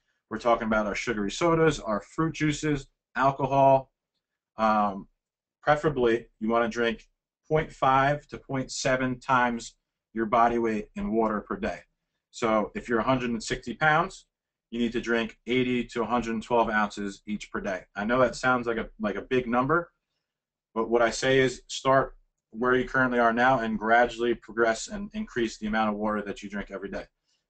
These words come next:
In the beginning, you're probably gonna be running, shuttling back and forth to the bathroom, back and forth. It happens to everybody, but as your body adapts to it and it adjusts, you will go and be going to the bathroom less, less frequently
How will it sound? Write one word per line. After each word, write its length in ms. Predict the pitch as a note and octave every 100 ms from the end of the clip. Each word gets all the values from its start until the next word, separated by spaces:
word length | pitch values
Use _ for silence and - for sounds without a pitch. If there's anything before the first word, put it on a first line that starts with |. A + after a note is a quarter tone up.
| -
In 120 | A2+
the 60 | A#2
beginning, 360 | A2 C3 C#3
you're 140 | B2+ G#2+
probably 260 | A#2+ A#2+
gonna 120 | A#2+
be 120 | A2+ A2+
running, 420 | G#2+ B2 B2 A#2+
shuttling 440 | - B2 B2 A#2
back 220 | A#2 A#2
and 120 | A2+ -
forth 260 | B2+ A#2
to 80 | -
the 40 | A2+
bathroom, 600 | A2+ A#2 - A#2 A2+ A2 _ _ _ _ -
back 180 | G#2+ B2+
and 140 | A2+
forth. 300 | B2 A#2+ A#2 _ _ _ _ _
It 80 | G#2+
happens 320 | A#2+ B2 A#2
to 100 | B2
everybody, 420 | A#2+ A#2 A#2+ A#2+
but 120 | A2+
as 240 | A2+ A#2 A#2
your 120 | B2+
body 440 | B2 A#2+ A#2+ A#2+ -
adapts 400 | G#2 C#3 C#3+ -
to 160 | D3 C#3+
it 40 |
and 200 | A#2+ A2
it 140 | A2 G#2+
adjusts, 540 | G#2 C3+ A#2+ - - _ _ _ _
you 140 | G#2+ G#2+
will 140 | G#2+
go 200 | A#2 A#2+
and 120 | A2+ -
be 120 | A2+
going 180 | A#2+ A2+
to 80 | A2+
the 60 |
bathroom 320 | A2 A2 A2 A2+
less, 220 | A#2 -
less 180 | A#2+ -
frequently 600 | A2+ G#2+ G#2 G#2 G2+